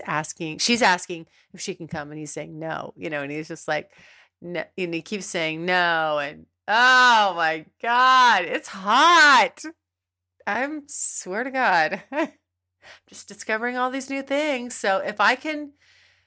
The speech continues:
I don't know if I can bring myself to do that. That's, again, that gets into, for me, that might be getting a little porn, porno-esque,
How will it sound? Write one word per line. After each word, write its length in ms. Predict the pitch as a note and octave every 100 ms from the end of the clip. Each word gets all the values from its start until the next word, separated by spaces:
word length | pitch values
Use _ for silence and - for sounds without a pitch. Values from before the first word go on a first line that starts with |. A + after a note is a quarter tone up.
| _ -
I 140 | A3+
don't 120 | C#4 C#4+
know 120 | C4
if 100 | B3+
I 80 | A3+
can 200 | A3+ G3+
bring 220 | F#3+ F#3+
myself 480 | E3 E3 E3+ D3+ -
to 100 | D3+
do 160 | D#3
that. 200 | D3 C#3
That's, 360 | G3 G#3 - -
again, 360 | A#3+ F#3+ F3+ E3+
that 260 | F#3+ F#3+ -
gets 400 | D4 D#4 - D#4
into, 440 | D4 C#4 C#4+ -
for 200 | - A#3
me, 200 | A#3 A#3
that 180 | A3+ -
might 180 | G3+ F#3
be 80 |
getting 220 | F#3 F3+ F3+
a 40 |
little 200 | E3 D#3+
porn, 460 | - E3 D#3+ D#3+ D#3 _
porno-esque, 1160 | - E3 E3 D#3+ D#3 D3 D#3 F3 - - -